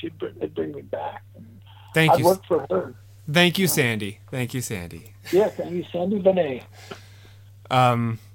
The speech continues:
Speaker 2: that's
Speaker 1: All
Speaker 2: fant-,
Speaker 1: right.
Speaker 2: that's fantastic. Uh, you have said in the past,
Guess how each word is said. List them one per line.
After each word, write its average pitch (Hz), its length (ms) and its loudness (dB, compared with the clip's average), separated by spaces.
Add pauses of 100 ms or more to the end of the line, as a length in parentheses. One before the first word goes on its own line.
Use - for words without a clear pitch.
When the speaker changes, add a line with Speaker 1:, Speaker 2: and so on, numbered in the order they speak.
(200)
Speaker 2:
that's 117 180 -2
Speaker 1:
All 151 60 4
Speaker 2:
fant-, 151 80 4 (120)
Speaker 1:
right. 117 140 -12 (120)
Speaker 2:
that's 107 260 -2
fantastic. 98 680 -6 (440)
Uh, 135 440 6 (440)
you 196 460 2
have 233 180 6
said 165 420 4
in 143 160 0
the 139 100 2
past, 120 580 0